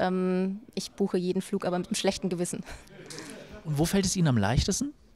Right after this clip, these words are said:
Speaker 1: Auch beim Radeln. Also München ist ja ganz gut zum Fahrradfahren. <laughs>
Speaker 2: Ich hab dieses Gespräch begonnen mit dem Wort Reparatur.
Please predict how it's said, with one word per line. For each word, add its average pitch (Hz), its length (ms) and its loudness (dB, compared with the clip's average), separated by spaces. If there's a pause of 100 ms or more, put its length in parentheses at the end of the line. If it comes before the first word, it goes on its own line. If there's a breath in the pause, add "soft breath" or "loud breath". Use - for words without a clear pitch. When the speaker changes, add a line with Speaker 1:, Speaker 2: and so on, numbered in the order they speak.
(140)
Speaker 1:
Auch 202 80 4
beim 175 160 2
Radeln. 180 500 2
Also 185 260 -2
München 185 280 2
ist - 100 -6
ja 180 220 0
ganz 185 200 -6
gut - 220 -6
zum 180 160 -6
Fahrradfahren. - 480 -6
<laughs> - 60 -8 (2250 loud breath)
Speaker 2:
Ich - 160 12
hab - 260 8
dieses 196 280 6
Gespräch - 420 6
begonnen 196 320 6
mit 202 140 6
dem 175 140 8
Wort 175 260 4
Reparatur. 202 880 6